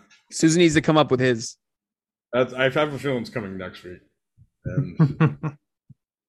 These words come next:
Speaker 2: you just
Speaker 1: His is,
Speaker 2: better be
Speaker 1: his
Speaker 2: ready.
Speaker 1: gotta be a second year tight ends.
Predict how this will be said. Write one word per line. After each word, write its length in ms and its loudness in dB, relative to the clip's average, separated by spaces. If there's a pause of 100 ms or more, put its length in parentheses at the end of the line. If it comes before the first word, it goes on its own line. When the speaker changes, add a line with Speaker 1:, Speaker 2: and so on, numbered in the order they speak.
(300)
Speaker 2:
you 120 -10
just 80 -6
Speaker 1:
His 120 0
is, 100 -2
Speaker 2:
better 60 -6
be 100 0
Speaker 1:
his 160 8
Speaker 2:
ready. 60 2
Speaker 1:
gotta 140 8
be 180 6
a 220 6
second 380 -2
year 180 0
tight 260 -2
ends. 480 -6